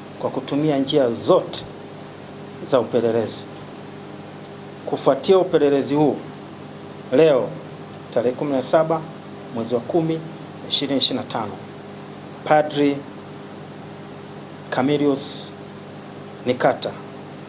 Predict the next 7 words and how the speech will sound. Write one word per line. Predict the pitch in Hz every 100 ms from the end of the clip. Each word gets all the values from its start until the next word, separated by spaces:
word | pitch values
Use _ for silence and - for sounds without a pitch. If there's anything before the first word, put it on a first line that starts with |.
| - -
amepatikana | 113 113 117 - 151 139 135 131 131 - - - - - - -
kwenye | - 123 120
mashamba | 117 117 151 147 135
ya | 120
kijiji | 113 117 123 135 123
cha | - 117 107 104 - - - 104
Mawa. | 123 170 170 175